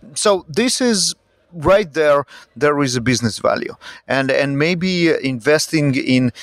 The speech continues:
beating our competition into the market of mobile apps or having a, a better web application or delivering more functionality at the A T Ms. Can I, I don't know, do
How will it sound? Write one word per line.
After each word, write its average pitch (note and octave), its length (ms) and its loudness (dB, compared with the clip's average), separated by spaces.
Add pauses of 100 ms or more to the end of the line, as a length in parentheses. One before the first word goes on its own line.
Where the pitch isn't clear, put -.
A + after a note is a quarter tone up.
(220)
beating D3+ 480 -2
our C3+ 220 0
competition C3+ 720 -2
into C3 320 -2
the A#2 80 -2
market A#2+ 480 -2 (280)
of C3+ 320 0
mobile D#3 420 -2
apps F3 380 -2 (100)
or B2+ 340 0 (220)
having B2 380 0
a, A#2 280 2
a A2 40 0
better B2 760 0
web C3+ 260 0
application D#3+ 680 0 (260)
or C#3 560 2 (140)
delivering C3 640 0
more C3+ 640 0 (300)
functionality C3+ 880 -2
at A#2+ 160 -2
the B2+ 180 0
A C3+ 120 0
T C3+ 240 -6
Ms. D3+ 420 -2 (340)
Can C#3 340 -2
I, C3 380 0 (340)
I C3 140 -4
don't B2+ 120 2
know, A2 260 -2 (160)
do B2+ 560 0